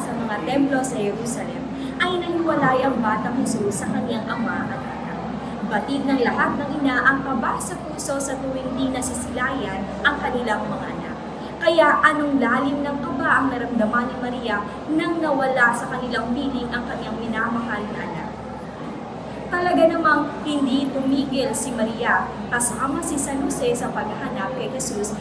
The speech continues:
hanggang sa matagpuan nila si Jesus sa templo. Pangatlo, si Maria ay matiis. Isa sa mga halimbawang sitwasyon na tiniis ni Maria ay ang paglalakbay ng apat na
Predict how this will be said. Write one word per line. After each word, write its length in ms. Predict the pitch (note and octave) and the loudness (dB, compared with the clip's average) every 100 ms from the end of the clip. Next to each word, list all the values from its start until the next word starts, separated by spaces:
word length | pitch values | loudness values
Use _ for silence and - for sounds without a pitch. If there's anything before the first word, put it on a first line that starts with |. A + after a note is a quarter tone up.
| - | -4
hanggang 320 | E4+ E4 D#4 D#4 | -2 2 2 2
sa 160 | D#4 | 0
matagpuan 720 | C4+ B3+ B3+ A3+ A3 A3+ A#3+ | 2 2 0 -4 -2 0 2
nila 240 | C4+ C4+ A3 | 2 2 0
si 160 | - | -2
Jesus 480 | E4 - B3+ A#3 A#3+ - - - | -4 -4 -4 -4 -4 -6 -8 -6
sa 240 | - C4+ | -4 -2
templo. 420 | - F3+ - - - - - - - - - - | -2 -4 -4 -6 -6 -8 -6 -6 -2 0 2 6
Pangatlo, 800 | E5 E5 - - D5+ D5 - - - - - G3 | 8 8 4 6 6 6 4 0 -4 -6 -6 -4
si 160 | - D4 | 4 8
Maria 560 | C#4 C4+ C4+ A#3+ A#3 | 8 8 6 6 4
ay 80 | A#3 A#3 | 4 2
matiis. 560 | A#3 - - - - - - - - - | 2 0 -4 -4 -4 -4 -6 -6 -6 -2
Isa 320 | F#4 F#4 G4+ | 4 6 6
sa 160 | G#4+ A4 | 4 2
mga 320 | F#4+ F4+ D#4 | 0 0 0
halimbawang 560 | D4 C4+ B3+ C4 C4 C4 | 2 2 4 4 4 0
sitwasyon 640 | - - B3 - A3 G#3+ | -2 -4 -4 -2 2 2
na 80 | A#3 | 2
tiniis 560 | A#3+ B3 B3 E4+ - C#4+ | 0 0 0 0 0 2
ni 80 | |
Maria 480 | C4 - - - - - - - | 4 4 4 4 2 0 -4 0
ay 160 | D#4+ | 4
ang 160 | D4 - | 4 4
paglalakbay 720 | B3+ B3 C4+ C#4 - A3+ A#3+ | 2 2 2 2 0 0 0
ng 160 | A#3 A#3+ | 0 4
apat 480 | C4 - D4 C#4 | 4 4 0 4
na 60 | C4+ | 4